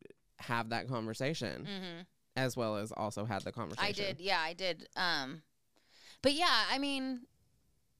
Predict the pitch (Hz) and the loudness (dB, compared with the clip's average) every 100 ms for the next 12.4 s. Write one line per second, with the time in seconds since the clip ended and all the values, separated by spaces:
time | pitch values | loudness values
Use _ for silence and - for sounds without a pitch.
0 | _ _ _ _ _ _ _ - 240 311 | _ _ _ _ _ _ _ 2 4 4
1 | 381 359 262 - 208 190 185 170 165 143 | 2 2 -2 0 -2 0 2 4 4 2
2 | 170 185 170 156 151 156 - - - _ | 0 -2 0 4 4 4 -2 -12 -12 _
3 | _ _ _ _ _ _ _ - - _ | _ _ _ _ _ _ _ -20 -20 _
4 | 156 156 143 101 233 208 196 196 202 185 | 6 8 8 4 0 -2 -2 -4 0 2
5 | 185 208 214 240 247 - 196 190 190 190 | 2 2 2 2 0 0 2 4 2 0
6 | 208 202 202 196 190 180 175 - _ _ | -2 2 4 4 2 0 -4 -14 _ _
7 | _ _ _ _ _ _ _ _ _ _ | _ _ _ _ _ _ _ _ _ _
8 | _ _ _ _ _ _ _ 196 214 208 | _ _ _ _ _ _ _ 0 6 6
9 | 220 - 247 233 233 220 220 208 - 214 | 6 2 0 2 2 0 0 2 2 2
10 | 208 - - 190 190 202 214 208 - - | -2 -4 -4 2 2 2 0 0 -2 0
11 | 175 175 202 262 285 226 226 190 - 190 | 0 2 2 2 2 0 -4 -4 2 4
12 | 185 185 180 | 6 4 2